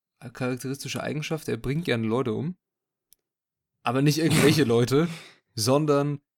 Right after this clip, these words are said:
Speaker 1: nur Menschen, die auch wie er Serienkiller sind. Also zufälligerweise sind das alles Serienkiller. Zufälligerweise sind die auch alle immer in Miami.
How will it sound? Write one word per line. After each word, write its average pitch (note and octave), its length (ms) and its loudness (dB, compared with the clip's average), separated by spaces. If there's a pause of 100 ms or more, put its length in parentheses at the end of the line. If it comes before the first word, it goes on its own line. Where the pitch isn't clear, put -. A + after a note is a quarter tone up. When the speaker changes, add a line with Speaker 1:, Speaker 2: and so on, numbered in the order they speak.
(340)
Speaker 1:
nur D3 200 4
Menschen, C#3+ 440 -2
die B2+ 140 -2
auch C3 400 -2
wie A#2+ 180 -4
er B2+ 200 -4
Serienkiller A2+ 680 -6
sind. G2 280 -16 (280)
Also A2+ 180 -6
zufälligerweise A#2 760 -2
sind A2+ 180 -6
das G2+ 180 -4
alles - 220 -8
Serienkiller. A2+ 680 -4 (160)
Zufälligerweise C#3 600 -2
sind C3 140 -4
die B2 80 -2
auch A2+ 100 0
alle A#2 180 -2
immer A#2 160 -2
in G#2+ 80 -6
Miami. B2 480 -6